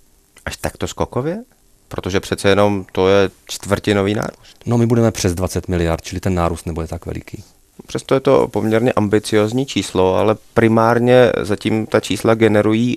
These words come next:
Speaker 1: velké podniky, které vyvážejí například velké investiční celky. Je to cesta, kterou chcete jít i do budoucna, nebo je podle vás potenciál malých a středních firem,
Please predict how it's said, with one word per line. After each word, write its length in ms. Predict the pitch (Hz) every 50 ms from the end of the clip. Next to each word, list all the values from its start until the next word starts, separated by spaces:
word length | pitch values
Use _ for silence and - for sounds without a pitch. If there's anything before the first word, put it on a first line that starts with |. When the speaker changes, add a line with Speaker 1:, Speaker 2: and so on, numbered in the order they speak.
| - -
Speaker 1:
velké 420 | 90 92 95 90 90 - 113 113
podniky, 580 | - 98 95 87 90 90 85 - - 85 82 80
které 280 | - 87 87 90 90
vyvážejí 440 | 90 87 85 87 85 85 87 98 92
například 440 | 90 85 - - 92 85 92 87 90
velké 260 | 92 85 - - 92
investiční 500 | 90 92 87 87 - - - - 101 90
celky. 380 | - - 98 92 - 107 104 - - - - - - - - - - -
Je 180 | 196 202 208
to 180 | 208 - - 165
cesta, 380 | - - 131 - - - 131
kterou 280 | 127 - - 120 120 120
chcete 260 | 113 - 117 - 120
jít 120 | 117 117 -
i 60 | - 127
do 100 | 131 117
budoucna, 560 | 113 113 110 110 104 - - 113 110 117 127
nebo 260 | 135 131 123 120 117
je 80 | 113 110
podle 260 | 113 110 107 110 101
vás 180 | 104 107 110
potenciál 720 | - - 101 98 101 101 101 - - 104 98 101 101 101
malých 480 | 95 92 85 85 90 95 95 95 - -
a 60 | 95
středních 420 | 92 - - - 92 92 95 92 -
firem, 380 | - 101 92 95 95 98 95